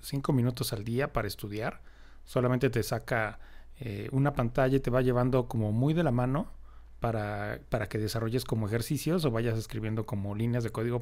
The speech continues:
pero muy, muy, muy básicas. O sea, yo apenas lo estoy agarrando, lo agarré esta semana y te pi-, te, te pone como ejemplos muy, a veces un poco repetitivos, pero la finalidad es que lo entiendas y que lo, lo aprendas a, lo, lo digieras como de una manera muy, muy,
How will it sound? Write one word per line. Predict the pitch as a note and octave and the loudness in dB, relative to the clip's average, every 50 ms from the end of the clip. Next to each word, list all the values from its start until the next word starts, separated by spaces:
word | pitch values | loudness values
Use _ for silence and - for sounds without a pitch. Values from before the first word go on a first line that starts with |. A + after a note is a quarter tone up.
| A#2+ - | -2 -4
pero | A2 A2 G#2+ | -4 -2 0
muy, | A2+ A#2+ B2+ C3+ C#3 | 0 2 4 4 4
muy, | C3+ C3 C3 C3 | 4 2 2 2
muy | B2 A#2+ B2 A#2+ | 2 2 0 0
básicas. | A2 G#2+ G#2 - A#2+ A2+ - G3 G#3+ - - - - - - - - | 0 -2 -4 -6 -6 -4 -4 -4 -4 -6 -12 -18 -18 -18 -18 -18 -10
O | - | -6
sea, | - A2+ | -4 0
yo | A#2+ C#3 | 0 0
apenas | - - C3+ C3+ B2+ A#2 | 2 2 2 2 2 0
lo | G#2+ | -2
estoy | G2+ - - A#2+ A2+ | -4 -2 -2 0 0
agarrando, | A2 G#2+ G#2 G#2+ G#2+ A2 A2+ A2+ G#2+ G2+ G2+ - | 0 0 0 -2 -2 -2 -2 -2 -2 -4 -6 -6
lo | - A2+ A2+ A#2 | -6 -4 -2 -2
agarré | A2 A2 B2 | -2 -2 -2
esta | - - - | -4 -2 -2
semana | - C#3+ B2 B2 B2+ D3 G#3 - - - - - - - - - - - - - - - - - | 0 0 0 2 0 -2 -2 -4 -10 -16 -18 -20 -20 -20 -20 -20 -20 -20 -20 -20 -20 -20 -14 -10
y | E3 C3 A#2+ A#2 A#2 A#2 A#2+ A#2 A#2 A#2+ - - - - - - - - | -6 -4 -2 -2 -2 -2 0 -2 -2 -4 -6 -14 -20 -20 -20 -20 -14 -2
te | - C#3+ | 0 0
pi-, | - - F#3+ F3+ | 0 0 -6 -2
te, | - - C#3 C3 B2+ B2+ | 2 4 4 4 4 2
te | - D3 | 0 -2
pone | C3+ - D#3 D#3 E3 E3+ E3 | 2 4 4 4 4 2 2
como | - E3 C#3 B2+ B2 | 0 0 2 2 2
ejemplos | A#2+ - C#3+ C#3 C3+ - D3 C#3 C#3 C#3 C3+ | 2 2 0 0 0 2 2 4 4 4 4
muy, | C3 B2+ B2 B2 B2+ C3 C3 C3 B2+ B2 A#2 A2 A2 - - - - | 4 2 2 2 2 2 0 0 0 0 -2 -2 -4 -8 -10 -8 -2
a | - C3+ | 0 0
veces | E3 - G#3+ F3+ - | 0 0 -2 -2 -2
un | G3+ F3+ | -2 0
poco | - G#3 F#3 F3 G3+ | 0 -2 2 2 0
repetitivos, | F3+ D#3+ B2 B2 A2+ A2+ G#2+ - C3 C3+ E3 G#3 G#3+ - - - - - | 0 2 -2 -2 -4 -4 -2 -2 0 0 2 0 -2 -4 -10 -14 -6 -4
pero | B2 A#2 A#2 A#2 A#2 A#2+ - - - - - | 0 0 2 2 2 0 -2 -6 -12 -8 -4
la | B2+ B2+ | -4 -4
finalidad | - C3 B2 B2+ B2 B2+ C#3 C#3+ D3+ | -2 -2 0 0 2 2 2 2 2
es | D#3 D3+ | 2 0
que | - - C#3+ A#2 | 0 0 0 0
lo | A#2 A2+ | 0 0
entiendas | A2+ A2+ A2 - C#3+ D3 D3+ D#3 E3 D3+ | 0 -2 -2 0 0 0 0 0 0 -2
y | D3+ C3+ | -2 -4
que | - A#2 | -6 -6
lo, | A2 G#2+ G#2 G#2+ - - - - - - - - - - - - - | -6 -6 -6 -8 -10 -12 -20 -20 -20 -20 -20 -20 -20 -20 -20 -16 -10
lo | - A2+ A2 | -6 -4 -4
aprendas | A2+ A2+ - B2 B2+ B2+ C3 C#3 C#3+ C#3+ C3+ | -4 -2 -2 0 0 0 2 2 2 2 0
a, | C#3 A#2 G#2+ A2 - | -2 -4 -4 -4 -6
lo, | A2+ A#2 - - A#2 A#2+ B2 - | -8 -10 -8 -6 -6 -6 -4 -4
lo | B2+ B2+ B2+ | -2 -2 0
digieras | B2 B2+ - D#3+ D#3 D#3+ D#3+ - | 0 0 2 2 2 2 2 0
como | - D3 B2 | 0 0 0
de | A2+ A#2+ | 2 2
una | B2+ B2+ | 0 2
manera | C3 B2+ A#2 A#2 A#2+ | 0 0 0 0 0
muy, | A#2 A2+ A2 A2+ A2+ A#2+ A#2+ | 0 0 0 0 0 0 0
muy, | - B2+ C3 B2+ | 0 0 2 2